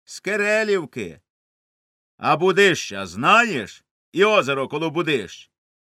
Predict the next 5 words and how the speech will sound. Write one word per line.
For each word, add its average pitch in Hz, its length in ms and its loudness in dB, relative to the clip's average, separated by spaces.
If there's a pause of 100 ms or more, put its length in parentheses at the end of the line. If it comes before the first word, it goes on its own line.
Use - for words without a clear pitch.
(240)
"І 185 140 2
озеро 208 640 2
знаю, 151 680 -6
отам 202 520 -2
воно, 165 480 -8